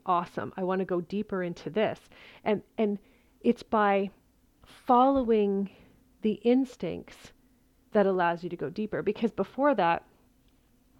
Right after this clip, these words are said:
I wasn't in education at all. My career started in customer service and operations management. And that's what I did for the first fifteen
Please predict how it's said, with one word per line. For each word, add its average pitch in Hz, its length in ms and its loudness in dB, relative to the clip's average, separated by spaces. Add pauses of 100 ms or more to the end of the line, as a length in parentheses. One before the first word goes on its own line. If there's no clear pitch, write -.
(140)
I 196 100 -2
wasn't 214 300 2
in 185 40 -2
education 170 460 -6
at 175 80 -2
all. 220 260 -2 (380)
My 208 160 4
career 208 840 0 (220)
started 202 640 0
in 196 280 -2
customer 180 440 -8
service 254 560 -6
and 214 160 -4
operations 202 680 -4
management. - 440 -8
And 190 140 -4
that's 226 260 -4
what 254 120 -2
I 185 160 -2
did 190 340 -4
for - 140 -6
the 190 40 -4
first - 500 -4 (520)
fifteen 196 640 -4